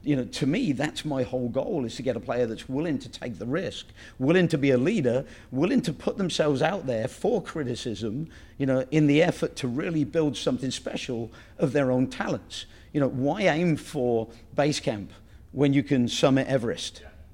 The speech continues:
Speaker 1: You know, and so, and, and that's the difference. It's the psychology of the coach, and a lot of it is geared around fear. The coach fears lose it.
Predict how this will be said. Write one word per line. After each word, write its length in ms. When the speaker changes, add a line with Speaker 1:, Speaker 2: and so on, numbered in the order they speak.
Speaker 1:
You 60
know, 220
and 140
so, 280
and, 180
and 140
that's 180
the 100
difference. 420
It's 160
the 100
psychology 800
of 120
the 80
coach, 600
and 100
a 40
lot 200
of 120
it 100
is 140
geared 260
around 260
fear. 380
The 80
coach 320
fears 340
lose 240
it. 100